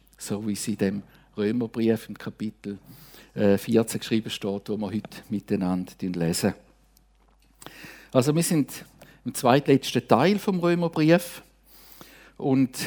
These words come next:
in unserer Predigtserie Das Evangelium von Jesus Christus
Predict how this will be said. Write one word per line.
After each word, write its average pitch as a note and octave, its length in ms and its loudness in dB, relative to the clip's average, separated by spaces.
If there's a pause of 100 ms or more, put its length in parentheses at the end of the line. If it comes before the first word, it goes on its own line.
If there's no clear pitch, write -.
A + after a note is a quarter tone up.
in D3 100 -4
unserer C#3 180 2
Predigtserie E3+ 720 6
Das - 140 0
Evangelium D#3+ 760 4
von D3 160 -2
Jesus D3 380 4
Christus G#3+ 800 2